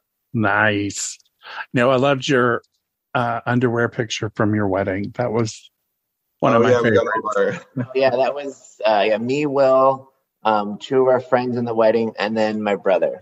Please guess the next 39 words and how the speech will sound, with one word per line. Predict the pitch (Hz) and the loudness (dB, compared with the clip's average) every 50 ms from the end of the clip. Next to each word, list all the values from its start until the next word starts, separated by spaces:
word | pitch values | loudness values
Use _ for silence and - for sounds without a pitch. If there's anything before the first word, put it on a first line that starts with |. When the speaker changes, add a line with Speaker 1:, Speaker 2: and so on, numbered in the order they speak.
| _ | _
Speaker 3:
So | - 110 | -6 -4
we | 104 110 110 | 0 2 2
all | 107 110 110 | 4 4 2
had | 101 107 104 95 87 | 2 0 -2 -2 -2
the | - 92 87 | -4 -4 -4
different | 87 - 101 95 - 113 104 87 - | -4 -8 -10 -10 -6 -8 -8 -8 -8
colored, | - - 107 104 104 98 95 95 90 - _ _ _ _ _ _ _ _ - - | -2 0 0 0 2 0 -2 -2 -4 -10 _ _ _ _ _ _ _ _ -10 0
different | 139 127 117 131 113 - | 0 2 2 2 0 2
colored, | - 131 123 120 117 107 95 92 - | 2 4 4 4 4 2 -2 -2 -2
uh, | 92 95 95 90 | 0 0 0 0
briefs | 87 139 139 131 127 123 - - - - | 0 2 2 2 2 0 -4 -8 -8 0
or | - 110 104 98 | 2 2 2 2
boxer | 90 90 - - - - - 107 | 2 2 2 2 0 -2 -6 -4
briefs | 90 95 95 92 - - | -2 -2 -4 -4 -6 -8
to | - 104 | -4 -2
make, | 101 98 - - | -2 -2 0 -2
like, | 101 92 - | -4 -4 -4
a | 95 | -6
rainbow | 87 90 92 95 92 87 85 | -4 -4 -4 -2 -2 -2 -2
flag, | - 92 85 82 78 80 - _ _ _ _ _ - | -2 -2 -2 -2 -2 -6 -12 _ _ _ _ _ -2
which | - 127 127 131 | -2 -2 0 2
we | 143 147 | 2 2
already | 156 170 185 196 208 185 | 4 4 4 2 2 2
should | - 143 - | 0 -2 0
post | 135 135 123 - - | 2 0 0 2 2
that. | 92 82 - - _ _ _ _ _ _ _ - - | 2 2 0 -2 _ _ _ _ _ _ _ -14 -12
I | - | -6
forgot | - 120 110 120 110 - | -4 0 2 2 0 0
to | - 104 | -2 -6
do | 85 101 95 | -4 0 2
that | 92 82 - - - | 2 0 0 -2 -10
this | 90 - - | -10 -8 -4
month. | 92 90 - _ _ _ _ _ - - 202 | -6 -6 -6 _ _ _ _ _ -10 -4 -2
Speaker 2:
Mm. | - 85 - - _ _ _ _ _ _ _ _ | -2 -2 -4 -10 _ _ _ _ _ _ _ _
Speaker 1:
Well, | - 127 120 | 0 2 2
you | 123 120 | 2 0
still | - - 160 160 | 0 0 2 2
have | 143 127 117 107 - | 4 2 0 0 -2
time. | 107 104 98 104 - - - | -6 -6 -6 -6 -10 -12 -12